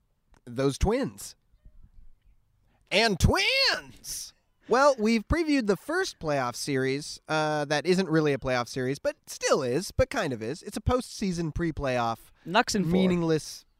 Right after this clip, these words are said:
Speaker 1: Nucks in four series.
Speaker 2: Nucks in four.
Speaker 1: Um, this episode, we're gonna be previewing all the playoff series. Um, that's your intro. That's what you get. Let's cue the Hockey Sport Podcast music.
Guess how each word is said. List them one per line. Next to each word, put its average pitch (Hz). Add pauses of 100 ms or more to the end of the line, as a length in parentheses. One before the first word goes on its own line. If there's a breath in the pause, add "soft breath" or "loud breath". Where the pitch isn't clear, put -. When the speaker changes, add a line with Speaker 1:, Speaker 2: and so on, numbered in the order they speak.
(200)
Speaker 1:
Nucks 151
in 139
four 135
series. 117
Speaker 2:
Nucks 160
in 110
four. - (240)
Speaker 1:
Um, 127 (520)
this 185
episode, 165
we're 151
gonna 147
be 139
previewing 143
all 170
the 165
playoff 120
series. 120 (180)
Um, 131 (220)
that's -
your 214
intro. 151 (760)
That's 208
what 208
you 151
get. 135 (240)
Let's -
cue 269
the 190
Hockey 156
Sport 139
Podcast 127
music. 117